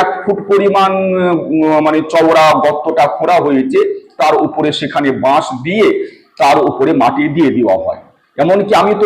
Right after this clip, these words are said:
অনেক জায়গায় এটাও দেখেছি যে ওই ওপরের যে চওড়া যে গর্তটা বা চওড়া করে যে যেটা কাটা হয়, সেটা এত অল্প পরিমাণ কাটা হয় যে বাঁশ যখন রাখা হয়, তখন বাঁশটা প্রায় সমতলের মধ্যে, সমতলের সাথে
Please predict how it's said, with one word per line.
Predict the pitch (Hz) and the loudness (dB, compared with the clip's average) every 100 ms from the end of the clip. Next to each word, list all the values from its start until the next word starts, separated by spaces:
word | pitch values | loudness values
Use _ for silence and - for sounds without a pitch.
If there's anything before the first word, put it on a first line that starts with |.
| 196 | 2
অনেক | 202 196 | 2 0
জায়গায় | 196 202 - | 0 0 0
এটাও | 220 240 233 | 2 2 0
দেখেছি | 233 202 - - 269 - _ | -2 -4 -4 -8 -8 -16 _
যে | 143 180 | 0 2
ওই | 196 175 175 | 2 2 0
ওপরের | 165 185 196 196 190 | 2 2 4 2 2
যে | 175 - | 0 2
চওড়া | 156 160 170 175 170 | 2 4 4 2 4
যে | 165 151 127 | 2 2 0
গর্তটা | 139 139 143 139 127 | -2 -2 -2 2 2
বা | 127 127 | 2 2
চওড়া | 143 143 - - | 2 4 2 0
করে | 151 151 | -2 -2
যে | 143 131 | -2 -2
যেটা | 139 135 | -2 -2
কাটা | 127 127 123 | 0 2 0
হয়, | - 120 - | 0 -2 -2
সেটা | 147 - 143 | -8 -2 0
এত | 139 - 202 240 208 | 0 -2 -2 2 2
অল্প | 214 - 226 226 | 2 0 -2 0
পরিমাণ | 226 226 226 - | 0 0 0 0
কাটা | 190 170 139 | 0 2 2
হয় | 131 143 127 - - - | 2 0 -4 -14 -16 -2
যে | 165 117 | 0 2
বাঁশ | 156 185 - - | 2 2 0 -2
যখন | 196 190 165 | 0 2 2
রাখা | 175 196 180 | 2 0 2
হয়, | 202 196 | 2 2
তখন | 180 139 | 0 0
বাঁশটা | 127 165 - 185 185 | -2 -2 -2 -2 2
প্রায় | 160 202 190 | 2 2 0
সমতলের | - 156 165 160 170 175 151 | -2 0 0 0 0 0 0
মধ্যে, | 135 127 127 - - - | -4 0 2 2 -2 -2
সমতলের | 170 165 170 175 175 | 0 0 0 0 0
সাথে | 180 165 | -2 0